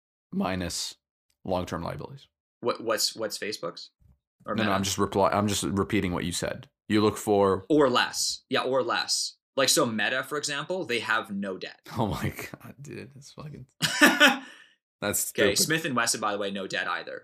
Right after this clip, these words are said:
Speaker 1: Yeah, I got you.
Speaker 2: Yeah. And when I say no debt, I mean, these, these are such large businesses that, like, a couple hundred million dollars on a line of credit here and there is, is totally normal. So, like, that's, like, that's, like, that's all things that get paid off. Like, that's just a part of their cash flow.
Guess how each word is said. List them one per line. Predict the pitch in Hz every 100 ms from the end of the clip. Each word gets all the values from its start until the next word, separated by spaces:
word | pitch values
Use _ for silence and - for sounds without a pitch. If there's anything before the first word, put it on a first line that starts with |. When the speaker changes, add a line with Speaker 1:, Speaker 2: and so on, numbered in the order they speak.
| -
Speaker 1:
Yeah, | 98 90
I |
got | 90 82 -
you. | 90 -
Speaker 2:
Yeah. | - - - - _ _ - - _ _ - - - -
And | 151
when |
I | 165
say | 170 139
no | 127 123
debt, | 110 113 104 -
I |
mean, | 110 107
these, | 104 123 - 110
these | 123 131
are | 117 -
such | - 110
large | 104 104 101
businesses | 95 104 104 110
that, | 104 90
like, | 98
a |
couple | - - 104
hundred | 104 98
million | 95 92 90
dollars | 85 90 92 95 -
on | 101
a | 92
line | 90
of | 87
credit | - 90
here | 73 90
and | 85
there | 85 87
is, | 92 80 -
is | 90
totally | - 92 82
normal. | 82 87 95 113
So, | 120 95
like, |
that's, | 90 92 -
like, | 73
that's, | 92 -
like, | 87 -
that's | 82
all | 85
things | 82 90
that | -
get | - -
paid | 85
off. | 85 85 -
Like, | 85
that's | 92
just | - -
a |
part | - 87
of |
their | 82
cash | 80 - 87 -
flow. | 90